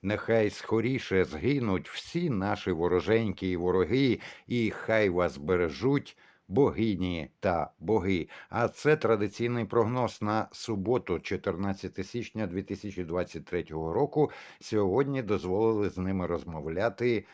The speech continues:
едемські аркани Таро. Ви їх вже, напевно, бачили на моєму каналі. Сьогодні знову вони на бойовому посту. І перш ніж приступити до розтасовки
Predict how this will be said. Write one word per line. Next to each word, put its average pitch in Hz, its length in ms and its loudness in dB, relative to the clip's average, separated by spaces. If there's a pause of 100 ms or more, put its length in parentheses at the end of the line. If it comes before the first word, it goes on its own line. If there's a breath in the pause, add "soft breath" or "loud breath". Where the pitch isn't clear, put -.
(640 loud breath)
едемські 104 1000 -2
аркани 85 880 -2
Таро. 87 480 0
Ви 73 200 -2
їх 78 200 -4
вже, 78 280 -2
напевно, 76 500 -4
бачили 76 640 -4 (300 loud breath)
на 95 100 -4
моєму 87 420 -2
каналі. 104 500 -2
Сьогодні 80 500 -6
знову 101 600 -2
вони 85 440 -4
на 90 220 -4
бойовому 80 600 -4
посту. 92 440 -4
І 90 80 0
перш 101 500 2
ніж 85 200 -10
приступити 87 720 -8
до 87 180 0
розтасовки 85 760 -6